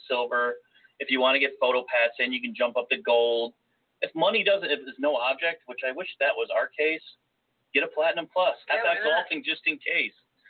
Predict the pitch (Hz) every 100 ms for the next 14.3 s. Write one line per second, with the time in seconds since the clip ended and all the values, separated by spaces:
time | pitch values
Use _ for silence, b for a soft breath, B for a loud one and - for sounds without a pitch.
0 | b 240 - 427 403 196 202 233 - -
1 | _ - 208 190 190 233 240 240 233 254
2 | 262 - 277 285 294 254 - 214 220 165
3 | 160 180 _ _ _ _ - - 135 113
4 | 139 147 123 123 123 - - 104 98 107
5 | 120 117 95 - - - 240 240 247 240
6 | 226 - 208 - 294 294 _ - 302 311
7 | 349 359 381 - 190 196 202 - _ _
8 | _ _ _ - 170 170 170 165 147 147
9 | 135 165 - - - _ _ - 214 -
10 | - 185 190 190 196 202 196 208 208 254
11 | 214 - _ _ - - 110 - 123 -
12 | 98 - 101 110 90 82 - _ _ _
13 | _ - 302 - 311 311 302 - - -
14 | 285 294 415